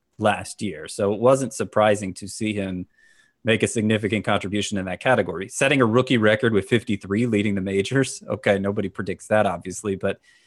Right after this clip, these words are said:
is Pete Alonso going to be a consistent forty homer pace guy? I think it's fair to assume he, he will be, but that's, you know, that's still a big drop off from what he was last year.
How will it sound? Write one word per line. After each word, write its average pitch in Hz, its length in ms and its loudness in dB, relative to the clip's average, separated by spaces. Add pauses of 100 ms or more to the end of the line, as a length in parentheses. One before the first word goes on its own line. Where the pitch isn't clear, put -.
(180)
is - 120 -14
Pete 175 180 4
Alonso 143 400 6
going 127 240 6
to 123 40 0
be 120 140 4
a 117 60 4
consistent 110 680 -6
forty 110 340 0
homer 104 300 -2
pace 101 300 -2
guy? 98 380 2
I 127 80 4
think 127 200 -2
it's - 280 -8 (160)
fair 110 160 4
to 104 100 0
assume 90 340 -8
he, 90 280 -14 (400)
he 98 240 -16
will 190 180 4
be, - 180 -14
but 107 120 -8
that's, - 420 0 (580)
you 139 80 -4
know, 107 120 0
that's 135 200 0
still 156 220 2
a 117 60 4
big 104 240 0
drop 104 280 4
off 92 160 0
from 101 140 -8
what 95 140 -2
he 92 40 -2
was 92 300 -4
last 117 400 -2
year. 85 300 -10